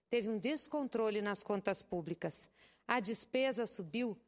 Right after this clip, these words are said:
cinquenta e três por cento nesse mesmo período. Esse descontrole não foi ocasionado pelo governo federal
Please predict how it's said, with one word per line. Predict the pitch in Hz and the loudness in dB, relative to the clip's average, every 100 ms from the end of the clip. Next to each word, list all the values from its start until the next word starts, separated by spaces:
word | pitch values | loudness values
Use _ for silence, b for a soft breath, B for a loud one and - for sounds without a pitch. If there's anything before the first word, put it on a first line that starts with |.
| _ - | _ -18
cinquenta | - 311 285 - 277 294 339 - | -2 2 2 2 2 4 2 0
e | 302 | -2
três | - 226 233 233 - | 0 2 2 0 -2
por | 233 | -4
cento | 196 - 214 202 196 214 - - | -4 0 2 2 -2 -6 -6 2
nesse | 214 208 208 | 2 4 4
mesmo | 190 175 | 4 2
período. | 170 190 156 160 160 - _ B B B B B | 2 0 2 -2 -4 -12 _ B B B B B
Esse | 311 - | 2 2
descontrole | 247 269 - 233 240 285 302 | -2 -2 0 0 2 2 2
não | 381 | 0
foi | - 254 | 2 2
ocasionado | 220 220 185 196 196 185 | 2 0 2 2 2 2
pelo | - 202 | 0 0
governo | 175 185 185 185 175 | 2 2 4 2 2
federal | 196 175 175 170 170 - | 2 4 6 6 4 0